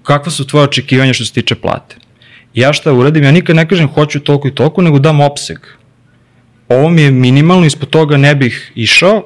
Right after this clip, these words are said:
ali kao između toliko i toliko. I to je ono što, i ono što se meni dešavalo tri, četiri puta jeste da, a, mislim da samo jedna firma za koju sam radio tri meseca, to je bila neki, ono, totalni shit show,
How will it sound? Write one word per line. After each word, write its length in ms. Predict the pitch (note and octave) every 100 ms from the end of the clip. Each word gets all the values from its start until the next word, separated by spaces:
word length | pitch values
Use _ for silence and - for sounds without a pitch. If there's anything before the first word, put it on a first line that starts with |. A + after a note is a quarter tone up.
| -
ali 240 | C#3 C#3
kao 280 | E3+ D3+ -
između 400 | G3+ F#3 F#3 D#3+
toliko 320 | D#3 D#3+ D3
i 60 | C#3
toliko. 340 | G#2+ F2+ - _ _ _ _ _ _ -
I 100 | C3+
to 160 | C#3+ F3
je 60 |
ono 160 | F3+ F#3+
što, 340 | - F3+ E3 - - -
i 120 | A#2+
ono 100 | C#3
što 140 | E3 C#3+
se 140 | -
meni 260 | C3+ D3+ F3+
dešavalo 640 | B2 - G#2+ A2 C#3+ B2 - -
tri, 160 | C3
četiri 360 | - A2 C3 A2+
puta 320 | - F3 D#3+
jeste 400 | C#3 D#3 D#3 D3
da, 280 | C3+ C3+ B2+ - _ _ - _ _ _ _ _ _ _ _ _ _ -
a, 320 | G#2+ G#2 G2 - -
mislim 240 | D3 D#3 E3
da 60 |
samo 240 | C#3 F#3+ F3+
jedna 240 | D#3+ F3
firma 220 | E3 D#3
za 100 | B2+
koju 140 | B2 C#3
sam 140 | C#3
radio 200 | C#3 C3+
tri 200 | C3+ C#3
meseca, 400 | A#2+ A#2+ - -
to 80 | -
je 60 | B2
bila 240 | A2+ A2
neki, 280 | G#2+ G#2 A2
ono, 160 | G#2 G2
totalni 360 | G#2+ - A2
shit 200 | - A2+
show, 280 | - A#2+ C3+